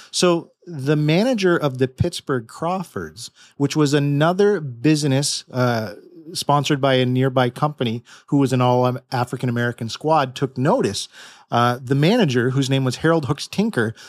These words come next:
was randomly at a game that Josh was playing in. He went to support two of his current players who were on the team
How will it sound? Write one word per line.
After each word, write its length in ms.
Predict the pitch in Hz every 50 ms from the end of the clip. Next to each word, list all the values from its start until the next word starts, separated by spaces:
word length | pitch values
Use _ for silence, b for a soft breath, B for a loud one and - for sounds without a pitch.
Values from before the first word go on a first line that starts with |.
| B B -
was 160 | 151 143 131
randomly 540 | 143 156 180 214 233 247 226 196 190 180 170
at 100 | 156 147
a 60 | 123
game 240 | 139 143 151 147 131
that 80 | 113
Josh 340 | 104 - 123 117 117 - -
was 100 | 117 -
playing 360 | - - 160 165 156 131 107
in. 80 | 90 87
He 160 | 92 - 131
went 240 | 131 147 151 156 -
to 80 | 143
support 420 | 131 - 143 131 - - 139 127 -
two 180 | - 143 139
of 60 | 135 117
his 240 | 117 113 113 - _ _ _ _ -
current 260 | - 147 151 151 131
players 320 | 123 139 127 123 120 120
who 80 | - 135
were 120 | 123 123
on 100 | 120 117
the 80 | 113 110
team 340 | - - 185 180 160 143